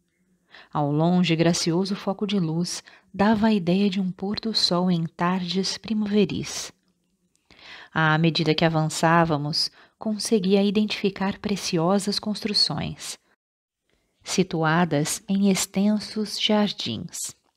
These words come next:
Ao sinal de Clarencio, os condutores depuseram devagarinho a maca improvisada. A meus olhos surgiu então a porta acolhedora de alvo edifício,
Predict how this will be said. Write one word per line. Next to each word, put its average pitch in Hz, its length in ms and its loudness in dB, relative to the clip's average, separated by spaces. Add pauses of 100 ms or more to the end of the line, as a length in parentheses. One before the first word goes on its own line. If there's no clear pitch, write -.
(1040)
Ao 160 120 0
sinal 160 340 2
de 160 100 0
Clarencio, 180 720 2
os 170 120 -4
condutores 185 760 0
depuseram 175 760 2
devagarinho 165 760 0 (380)
a 240 140 -2
maca 165 340 0
improvisada. 175 840 -2 (1000)
A 160 80 -2
meus 156 320 2
olhos 160 480 2
surgiu 170 600 0
então 196 400 0
a 175 100 0
porta 185 460 -4
acolhedora 190 680 2
de 170 240 2
alvo 196 460 0
edifício, - 720 -4